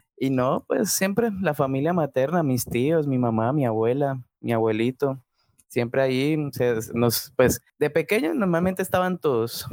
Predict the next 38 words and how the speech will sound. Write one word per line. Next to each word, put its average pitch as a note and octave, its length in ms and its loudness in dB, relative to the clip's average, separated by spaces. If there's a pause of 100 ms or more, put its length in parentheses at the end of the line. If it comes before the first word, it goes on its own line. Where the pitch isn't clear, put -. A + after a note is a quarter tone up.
(120)
A C3+ 120 -2
veces, F#3 1400 0
no, F#3+ 140 4
mentira, F3 340 -2
sí, C3+ 200 -2
mis D3+ 180 0
tíos C#3+ 220 2
escapaban C3+ 460 -2
del D3+ 140 0
ejército B2 440 0
para C3 160 2
venir A#2 260 0
a, C3 280 0 (280)
a A#2+ 80 -2
las B2+ 160 0
festividades A#2 720 0
con A#2 160 -2
nosotros. A#2 680 0 (500)
Escapaban A#2+ 680 0
cinco D3 360 0
o C3 40 0
seis B2+ 300 -2
días C3+ 320 0
hasta B2+ 240 0
el A2+ 120 -2
treinta A#2 420 0
y A2 100 0
uno, D3 280 2
hasta A#2+ 260 -2
el A2+ 60 -2
dos A2+ 160 0
de B2 100 0
enero B2+ 320 0
para A#2+ 300 0
pasarla A2+ 440 0
con A#2+ 200 -4
todos A2+ 220 0
nosotros. A#2 760 -2